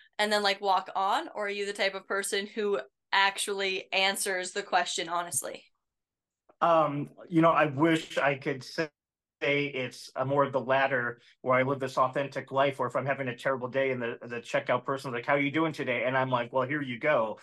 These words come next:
Speaker 2: and, and just pour it out. I, I, no, I'm an introvert by nature, so I wear that normal thing of, like, "Hey, great, how are you?" and I go through the script. And I, but the problem is, and that's fine in day-to-day life, like, we don't necessarily all need to tell everybody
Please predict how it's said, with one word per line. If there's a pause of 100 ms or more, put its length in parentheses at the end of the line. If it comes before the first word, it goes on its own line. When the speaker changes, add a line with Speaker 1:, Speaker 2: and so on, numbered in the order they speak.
(360)
Speaker 2:
and,
and
just
pour
it
out.
I,
I,
no,
I'm
an
introvert
by
nature, (280)
so
I
wear
that
normal
thing (100)
of,
like, (140)
"Hey, (680)
great,
how
are
you?" (220)
and
I
go
through
the
script. (180)
And
I, (160)
but
the
problem
is,
and
that's
fine
in
day-to-day
life,
like,
we
don't
necessarily
all
need
to
tell
everybody